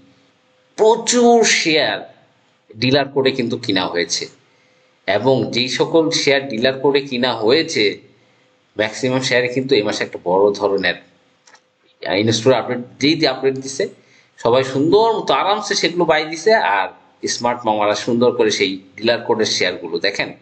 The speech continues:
গত মাসে মন্নু ফেব্রিক্সের ডিলার কোডে কিনছে পাঁচ দশমিক ঊনষাট পার্সেন্ট শেয়ার ডিলার কোডে। তা পাঁচ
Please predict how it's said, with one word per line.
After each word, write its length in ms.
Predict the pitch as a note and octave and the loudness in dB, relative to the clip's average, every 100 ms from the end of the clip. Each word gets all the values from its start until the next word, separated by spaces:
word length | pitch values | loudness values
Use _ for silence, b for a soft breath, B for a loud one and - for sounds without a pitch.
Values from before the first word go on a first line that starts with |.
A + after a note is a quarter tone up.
| b b b b b _ - | b b b b b _ -2
গত 240 | G2 G2 | 0 2
মাসে 560 | A#2 A#2+ A#2 - C3+ E3 | 0 0 -2 2 4 4
মন্নু 440 | D3 F#2+ G2 G#2+ | 2 -2 0 0
ফেব্রিক্সের 880 | A2 B2 A2+ A#2+ A#2+ - - C3 C3+ | 0 0 -2 -4 -4 -4 2 2 2
ডিলার 280 | G2+ G2 G2+ | -2 -2 -2
কোডে 400 | - G#2 A#2+ C#3 - - | 0 2 2 0 -8 -4
কিনছে 580 | G2+ G2+ G2+ - A2+ D#3 - - _ _ | -2 -2 -2 2 2 2 -4 -18 _ _
পাঁচ 240 | - G2 G2 - | -2 0 -2 0
দশমিক 500 | G#2+ A#2+ A2+ C3 A2 | -2 0 0 0 0
ঊনষাট 460 | G#2 G#2 C3 C3 | 0 0 -2 -2
পার্সেন্ট 340 | - F2+ - B2+ | -2 -2 -4 -6
শেয়ার 280 | - F2 - | -2 -2 -2
ডিলার 260 | G2+ G2+ | -4 -4
কোডে। 240 | G2 D#2+ - b b b b - | -4 -6 -8 b b b b -8
তা 80 | - | -4
পাঁচ 300 | - C#3+ | 0 0